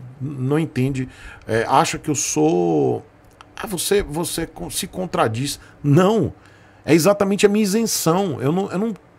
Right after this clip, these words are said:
tenho birra com nenhuma montadora. Eu sou crítico de motos, eu vou criticar as coisas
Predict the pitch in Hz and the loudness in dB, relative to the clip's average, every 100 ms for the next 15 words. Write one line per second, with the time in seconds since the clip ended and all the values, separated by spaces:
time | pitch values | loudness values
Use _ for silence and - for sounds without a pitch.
0 | _ _ 233 240 139 - 175 151 156 147 | _ _ -2 0 0 4 4 4 0 2
1 | 131 123 117 117 98 104 101 95 - - | 2 2 0 0 0 0 -2 -4 -10 -20
2 | - - - - 120 302 - 302 285 294 | -20 -20 -18 -6 -4 0 8 8 8 4
3 | 247 247 185 220 156 143 151 160 190 208 | 4 6 6 4 2 2 2 2 0 -4
4 | - - 233 247 202 175 - 175 170 - | -4 0 2 4 2 2 2 2 0 -2